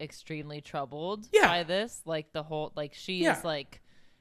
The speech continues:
Speaker 1: "I have to find a solution. I'm gonna figure out how to handle this." And meanwhile, Homelander the whole time is like, "Oh, I've already made up my mind. Like,
Speaker 2: Yeah.
Speaker 1: this went to shit.
Speaker 2: He's ready
Speaker 1: Like,
Speaker 2: to go.
Speaker 1: we're
Speaker 2: Yeah.
Speaker 1: bailing.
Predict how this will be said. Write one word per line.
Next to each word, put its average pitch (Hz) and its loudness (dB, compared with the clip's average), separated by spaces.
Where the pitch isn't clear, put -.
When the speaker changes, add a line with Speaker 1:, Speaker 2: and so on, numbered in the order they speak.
Speaker 1:
"I 160 -4
have 160 -4
to 143 -16
find 147 -6
a 139 -12
solution. 226 -4
I'm 156 -10
gonna 139 -8
figure 151 -6
out 135 -2
how 147 -10
to 135 -10
handle 180 -4
this." 196 -4
And 156 -8
meanwhile, 156 0
Homelander 156 -4
the 139 -8
whole 143 -8
time 139 -8
is 127 -14
like, 131 -8
"Oh, 220 8
I've 247 8
already 277 8
made 208 6
up 185 4
my 170 4
mind. 202 4
Like, 156 -2
Speaker 2:
Yeah. 302 6
Speaker 1:
this 180 0
went 185 2
to 147 0
shit. - 2
Speaker 2:
He's 269 2
ready 254 8
Speaker 1:
Like, 202 6
Speaker 2:
to 170 4
go. 165 6
Speaker 1:
we're 220 8
Speaker 2:
Yeah. 208 2
Speaker 1:
bailing. 120 -4